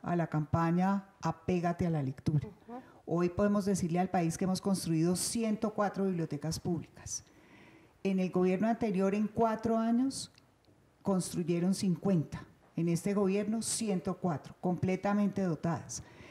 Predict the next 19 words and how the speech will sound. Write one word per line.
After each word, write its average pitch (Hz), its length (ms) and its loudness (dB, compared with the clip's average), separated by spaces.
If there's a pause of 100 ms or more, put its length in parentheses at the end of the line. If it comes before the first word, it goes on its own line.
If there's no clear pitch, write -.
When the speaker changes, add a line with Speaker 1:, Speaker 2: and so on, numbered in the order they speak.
(140)
Speaker 1:
Hemos 202 320 2
realizado 190 440 2
dotaciones 196 600 0
al 196 140 0
I 160 60 0
C 185 180 -2
B 190 160 2
F. - 280 -6 (400)
Setenta 202 580 0
y - 20 2
nueve 180 240 4
mil 196 260 2
hogares 226 540 0
del 175 160 -2
Instituto 175 540 -2
Colombiano 185 400 2
del 185 60 0
Bienestar 180 400 0
Familiar 190 460 0